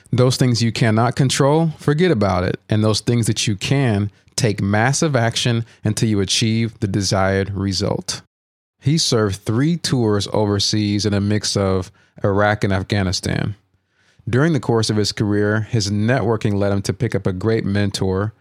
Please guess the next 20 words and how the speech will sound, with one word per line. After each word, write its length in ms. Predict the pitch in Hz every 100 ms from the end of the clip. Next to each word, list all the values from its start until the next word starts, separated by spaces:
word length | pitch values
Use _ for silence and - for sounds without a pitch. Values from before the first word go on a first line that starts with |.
| _ _ _ _ _ -
who 200 | 123 107
became 520 | 104 - 107 107 104
the 80 | 104
Lieutenant 540 | 104 107 123 120 107
General 240 | 113 107
retired 640 | 104 98 - 123 110 104 101
Wendy 360 | 95 107 117 110
Masiello. 800 | 101 107 - 101 95 90 87 - _ _ _
She 220 | - 135
helped 240 | 131 135 -
him 80 | 107
along 320 | 107 113 113
the 60 |
way 100 | 104
throughout 260 | 101 104 98
the 80 | -
course 400 | - 127 123 113
of 80 | 98
his 200 | 95 -
career. 500 | 98 92 - 110